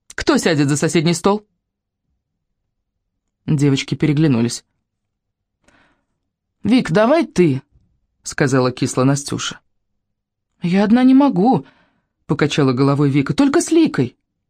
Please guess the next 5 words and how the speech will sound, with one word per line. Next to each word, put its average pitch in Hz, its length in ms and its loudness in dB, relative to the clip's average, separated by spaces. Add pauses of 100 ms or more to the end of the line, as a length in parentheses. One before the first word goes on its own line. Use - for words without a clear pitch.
(1400)
«Хорошо, 285 520 0
садитесь 233 520 0
вдвоем 180 460 2
с - 120 -6
Ликой», 147 440 0